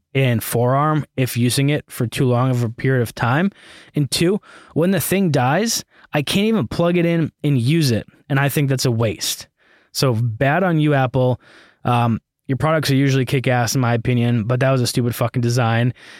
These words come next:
And the Magic Mouse version two came out, like, two years ago. I don't know why you haven't figured out a way to develop it where you can plug it in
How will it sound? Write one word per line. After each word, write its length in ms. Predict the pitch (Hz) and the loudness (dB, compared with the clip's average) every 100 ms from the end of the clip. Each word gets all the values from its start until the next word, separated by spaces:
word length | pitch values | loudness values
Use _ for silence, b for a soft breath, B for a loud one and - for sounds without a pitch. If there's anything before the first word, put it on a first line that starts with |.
| B | B
And 260 | - 156 139 | -2 0 0
the 120 | 160 | 2
Magic 340 | 160 175 170 180 | 2 2 0 0
Mouse 160 | 180 | 0
version 300 | 151 165 147 | 2 2 0
two 100 | 147 | -2
came 220 | 143 156 | -2 -2
out, 80 | 135 | 0
like, 160 | 139 - | 0 -2
two 180 | - 160 | -2 0
years 320 | 135 131 117 | 2 2 0
ago. 260 | 113 104 - | 0 -2 0
I 100 | 147 | 0
don't 140 | 151 | 0
know 100 | 156 | 2
why 240 | 139 139 139 | 2 2 2
you 240 | 127 135 | 2 0
haven't 320 | - 147 135 | 0 0 0
figured 320 | - 139 123 | 0 0 2
out 160 | 127 123 - | 0 0 -2
a 80 | |
way 240 | 123 127 127 | 0 2 0
to 120 | 131 | 0
develop 460 | 123 117 120 117 123 | 0 0 2 0 0
it 240 | 120 - B B B - | -2 -2 B B B -2
where 160 | 139 | 0
you 100 | 139 | 2
can 180 | 127 131 | 2 0
plug 280 | - 139 151 | 0 0 2
it 100 | 143 | 2
in 320 | 131 131 113 | 2 2 0